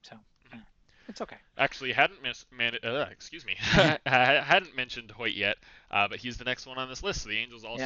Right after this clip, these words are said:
Speaker 1: Yeah.
Speaker 2: acquired righty reliever James Hoyt from the Marlins for cash considerations.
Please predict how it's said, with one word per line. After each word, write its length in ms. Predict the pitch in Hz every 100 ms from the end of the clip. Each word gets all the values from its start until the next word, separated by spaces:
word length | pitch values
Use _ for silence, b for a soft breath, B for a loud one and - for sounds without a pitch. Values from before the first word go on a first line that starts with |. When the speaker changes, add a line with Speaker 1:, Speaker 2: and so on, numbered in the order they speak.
| 120
Speaker 1:
Yeah. 60 |
Speaker 2:
acquired 440 | 110 117 110 107 107 _
righty 280 | 117 110 107
reliever 340 | 110 107 101
James 360 | 92 98 98 90
Hoyt 240 | - 120
from 160 | - 120
the 60 | 120
Marlins 420 | 117 117 123 -
for 120 | 123
cash 320 | - 117 110
considerations. 840 | 123 - 123 123 123 - 131 131